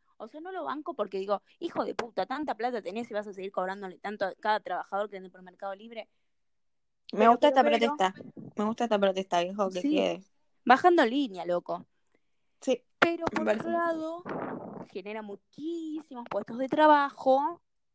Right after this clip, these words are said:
Speaker 1: y bueno, eso. Nada, mueve muchísima guita. Y además, ojo, porque si no estaba él, ¿quién iba a venir acá a ponernosla a todos?
Speaker 2: Es
Speaker 1: Jeff
Speaker 2: verdad.
Speaker 1: Bezos,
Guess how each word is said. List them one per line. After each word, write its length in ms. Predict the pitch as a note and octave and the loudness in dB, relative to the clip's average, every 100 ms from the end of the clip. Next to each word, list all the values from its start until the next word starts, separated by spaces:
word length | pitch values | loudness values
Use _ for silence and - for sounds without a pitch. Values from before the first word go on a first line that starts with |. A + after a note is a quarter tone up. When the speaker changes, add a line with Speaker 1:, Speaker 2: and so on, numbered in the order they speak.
| _ - | _ -14
Speaker 1:
y 200 | A3 F#3+ | -10 -6
bueno, 320 | F#3 E3+ F3 | -6 -10 -16
eso. 300 | G3 _ - - - - - _ _ - | -20 _ -10 -8 -8 -12 -20 _ _ -12
Nada, 340 | F#3 F3+ - - - _ | -10 -10 -8 -6 -6 _
mueve 300 | F#3 G3 G3+ | -8 -4 -4
muchísima 800 | G3 G3 _ A3 - - D#3+ F3+ | -6 -12 _ -20 -20 -16 -10 -8
guita. 380 | F#3+ G#3 - E3 - _ _ _ _ _ _ _ _ - - - _ _ - | -8 -10 -10 -10 -12 _ _ _ _ _ _ _ _ -20 -20 -20 _ _ 2
Y 120 | G#3+ | 6
además, 640 | G3 G3 G#3 B3 A#3+ B3 C#4 - - _ | 8 6 4 4 6 4 4 2 -2 _
ojo, 540 | G3+ A3+ A3 - F3+ A3 - _ _ _ | 6 6 6 8 10 10 2 _ _ _
porque 240 | D#3 C3+ | 4 4
si 160 | D3 E3 | -4 -4
no 140 | F3+ | -2
estaba 340 | G#3 - A3 A3+ | 0 4 4 2
él, 280 | A3 B3 - - | -2 -8 -14 -10
¿quién 160 | G#3 | -8
iba 100 | G3+ | -6
a 40 | F#3 | -6
venir 220 | F3 E3+ | -8 -10
acá 260 | E3 E3+ F#3 F3+ - - - | -8 -6 -8 -10 -18 -18 -8
a 80 | F3+ | -6
ponernosla 840 | - F3 F3 E3 E3 E3+ F3 F3 G#3 - - | -4 -6 -8 -12 -14 -14 -8 -8 -8 -18 -18
a 100 | - | -18
todos? 280 | - E3+ D#3 - - | -8 -6 -6 -10 -12
Speaker 2:
Es 340 | F3 E3+ - - _ _ _ _ _ _ _ _ - - _ _ _ | -10 -10 -12 -18 _ _ _ _ _ _ _ _ -20 -20 _ _ _
Speaker 1:
Jeff 260 | - A3 | 2 4
Speaker 2:
verdad. 240 | F3+ F3+ G3 | 8 10 10
Speaker 1:
Bezos, 400 | - E3+ - | 8 6 6